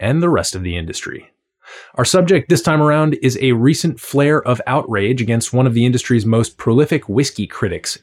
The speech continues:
Jim Murray, for his use of extensively sexualized language in his whiskey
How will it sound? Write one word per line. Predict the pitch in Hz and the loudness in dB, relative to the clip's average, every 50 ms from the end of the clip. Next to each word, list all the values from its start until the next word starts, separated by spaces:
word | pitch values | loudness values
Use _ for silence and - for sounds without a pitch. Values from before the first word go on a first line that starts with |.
| _ | _
Jim | 101 - 120 123 143 151 135 - | -8 -4 -2 0 0 0 -2 -4
Murray, | 113 107 107 101 85 87 117 147 151 - _ - - - _ _ | -4 -2 -2 0 0 0 -2 -4 -4 -6 _ -20 -20 -20 _ _
for | - 127 123 113 | 0 2 2 4
his | 110 123 107 104 | 4 2 2 2
use | 120 143 143 - - | 2 2 2 2 0
of | 127 107 - | -2 -2 -2
extensively | 127 - - - - - 139 135 131 - 127 123 131 131 | -8 -8 -8 -8 -4 -2 0 0 0 0 0 2 2 2
sexualized | 127 - - - 123 110 - - 120 110 110 107 110 107 98 117 | 2 0 -2 -2 -2 -2 0 0 0 0 2 0 0 -2 -2 -2
language | 120 143 147 135 101 98 98 98 - | -2 0 0 0 2 0 0 -2 -4
in | - - 113 113 | -6 -4 -4 -2
his | 92 131 127 104 | 0 0 -2 -2
whiskey | 95 - 95 - - - 98 92 90 - | -2 -6 -8 -8 -6 -8 -8 -8 -8 -12